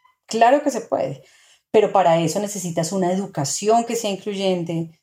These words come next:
¿sí? Una educación que te muere, te, te muestre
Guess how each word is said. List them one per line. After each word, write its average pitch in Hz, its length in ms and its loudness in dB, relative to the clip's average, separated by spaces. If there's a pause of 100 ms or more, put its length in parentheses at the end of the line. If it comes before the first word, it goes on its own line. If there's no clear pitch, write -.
¿sí? 185 160 -4
Una 170 220 2
educación 247 960 0 (280)
que 226 120 0
te 208 140 2
muere, 170 480 0
te, 175 160 -2
te 170 140 -2
muestre 170 720 -2